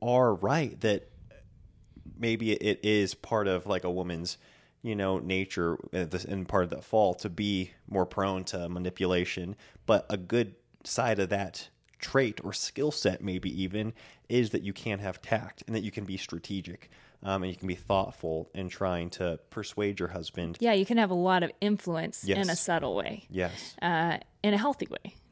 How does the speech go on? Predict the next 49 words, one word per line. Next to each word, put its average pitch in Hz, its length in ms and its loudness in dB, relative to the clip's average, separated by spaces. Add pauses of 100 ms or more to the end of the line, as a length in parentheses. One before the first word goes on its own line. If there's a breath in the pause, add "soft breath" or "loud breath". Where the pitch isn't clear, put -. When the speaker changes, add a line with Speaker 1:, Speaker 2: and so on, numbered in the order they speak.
Speaker 2:
too. - 140 0
Speaker 1:
Yeah. 113 180 0 (680)
Yeah, 107 140 0
that's 92 160 -2
cool. 104 240 6
Speaker 2:
So. - 80 -4 (360 loud breath)
Speaker 1:
I 139 40 4
don't 127 80 6
know 117 80 10
if - 100 4
we 107 80 10
answered 98 220 4
the - 60 -6
question. 104 560 6
Speaker 2:
<laughs> - 80 -8
No, 269 300 6 (120)
probably 294 300 10
not. 262 200 8 (320 loud breath)
Uh, 302 220 12
how 359 160 12
would 381 100 12
I 370 60 12
approach 320 400 10
taking 269 260 6
a 262 60 4
Sabbath, 220 480 12 (440 loud breath)
uh, 214 180 8
when 220 160 6
we 226 100 8
never 214 220 8
done 208 160 8
it 180 40 4
before? 190 300 4
Well, 233 280 8 (520 loud breath)
I 294 140 10
think 339 180 8
it 277 120 10
helped 254 220 8
me 254 180 6
to 247 180 4
see 247 280 4
how 233 200 6
other 220 240 6
people 240 260 2
take 247 180 2
a 240 40 2
Sabbath. 240 460 4 (380 soft breath)
Um, 208 380 4 (400)
and 226 340 6